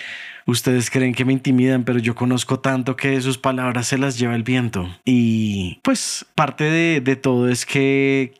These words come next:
que es la identidad que, que tenía esta persona. Y, pues, en los foros siempre dijeron, "No, pues es el diablo, es el diablo hecho persona, está en Red Dead".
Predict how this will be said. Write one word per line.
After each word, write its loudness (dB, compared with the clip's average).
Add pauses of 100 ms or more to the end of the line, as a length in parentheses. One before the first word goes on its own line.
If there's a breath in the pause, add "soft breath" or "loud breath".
que 0
es 0
la 2
identidad 0 (160)
que, 0
que 0
tenía 0
esta -4
persona. 0
Y, 0
pues, -4 (680 loud breath)
en 2
los 0
foros 0
siempre 0
dijeron, 0
"No, 0
pues -6
es -8
el -6
diablo, 0
es -4
el -2
diablo 0
hecho -2
persona, -2
está -4
en -4
Red -2
Dead". 0